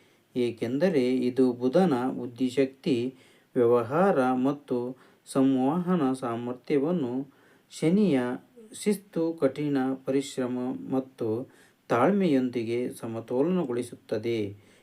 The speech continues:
ಈ ಎರಡು ನಕ್ಷತ್ರಗಳು ಒಂಬತ್ತನೇ ಮತ್ತು ಐದನೇ ಮನೆಗಳಲ್ಲಿ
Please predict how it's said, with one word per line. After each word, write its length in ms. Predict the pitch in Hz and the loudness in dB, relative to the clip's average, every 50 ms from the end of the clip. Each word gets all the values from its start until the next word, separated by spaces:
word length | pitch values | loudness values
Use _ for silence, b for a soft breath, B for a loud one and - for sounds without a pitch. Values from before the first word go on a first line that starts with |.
| b b - | b b -2
ಈ 200 | 135 139 143 135 | 2 4 4 4
ಎರಡು 360 | 123 117 123 - 202 208 214 | 4 4 2 2 2 4 4
ನಕ್ಷತ್ರಗಳು 840 | 185 151 139 131 - - 139 131 - 131 117 113 113 147 175 147 120 | 4 2 0 -2 -2 -2 -4 -2 -2 -2 -2 0 2 2 2 2 0
ಒಂಬತ್ತನೇ 920 | 117 123 - - 127 123 123 120 123 131 135 - - 202 196 185 151 143 139 | 0 -4 -6 -8 -8 -8 -6 -2 -2 -4 -4 -2 -2 0 0 2 2 2 2
ಮತ್ತು 640 | 131 127 139 135 - - - 123 123 123 120 120 | 2 2 0 -2 -4 -6 -4 -2 0 0 0 2
ಐದನೇ 440 | 123 143 165 165 180 156 143 139 135 | 2 0 0 0 0 0 2 0 0
ಮನೆಗಳಲ್ಲಿ 880 | 123 117 113 117 113 110 110 113 127 160 185 165 127 113 117 127 139 | 0 -2 -4 -6 -4 -4 -2 -2 0 0 0 0 0 -2 -2 -4 -8